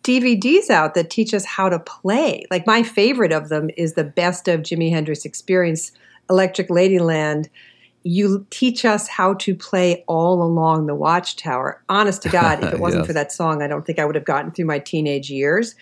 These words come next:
Speaker 1: So
Speaker 2: Right.
Speaker 1: you have over a million of these D V Ds out in production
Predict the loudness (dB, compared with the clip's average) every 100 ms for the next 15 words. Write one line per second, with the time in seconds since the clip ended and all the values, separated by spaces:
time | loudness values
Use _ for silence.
0 | -20 -20 -18 0 4 6 6 2 -4 -6
1 | 0 2 4 4 2 0 0 0 0 2
2 | 4 4 4 4 2 0 -4 -6 -6 -6
3 | -6 -4 -4 -2 0 -2 -4 -8 -6 -4
4 | -4 -6 -6 -6